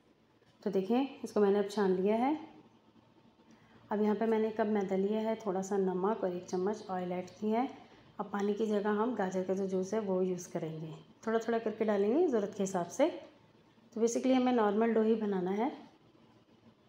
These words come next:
बहुत आसान और मज़ेदार सी recipe है और बहुत healthy है। तो आटा हमारा ready हो चुका है, थोड़ी देर के लिए इसको रख देंगे side पर।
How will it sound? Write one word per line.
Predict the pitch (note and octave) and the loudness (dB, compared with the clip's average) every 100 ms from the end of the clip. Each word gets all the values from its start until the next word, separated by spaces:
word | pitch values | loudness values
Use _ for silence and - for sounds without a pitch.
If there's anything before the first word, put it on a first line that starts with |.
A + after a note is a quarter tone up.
| _ - - | _ -14 -4
बहुत | G#3+ A#3 | 0 0
आसान | A#3 A#3 A3+ A#3 | 0 0 2 2
और | A3 G3+ | 0 0
मज़ेदार | F#3+ F3 F#3+ G3+ | -2 -4 -4 -4
सी | G3 G#3+ | -4 -4
recipe | G3 G3 G3 G#3 | -4 -6 -4 -2
है | G3+ G#3 | -2 -2
और | G3 F#3+ | -2 -4
बहुत | F3+ F#3+ F#3 | -6 -6 -6
healthy | F3+ F3 G3+ | -6 -4 -4
है। | G#3 G#3 A3 - - - - _ _ _ - - _ _ - - | 0 -2 -2 -12 -20 -20 -20 _ _ _ -20 -20 _ _ -16 -2
तो | G#3 | -2
आटा | F#3+ G3 | -2 -2
हमारा | A3 A3 G#3+ | 2 2 2
ready | G3+ G3 | 0 0
हो | G3+ | 0
चुका | G3 F#3+ G#3+ | 0 -2 -2
है, | G#3+ A#3 | 0 -2
थोड़ी | A#3 G3+ F#3 | -2 -4 -2
देर | F#3+ | -2
के | F#3+ | -2
लिए | F#3 | -2
इसको | F#3 - | -2 -4
रख | F#3 E3+ | -6 -4
देंगे | F#3+ F#3+ A#3 | -2 0 0
side | G3 F3 - | -2 -4 -2
पर। | C4+ | -2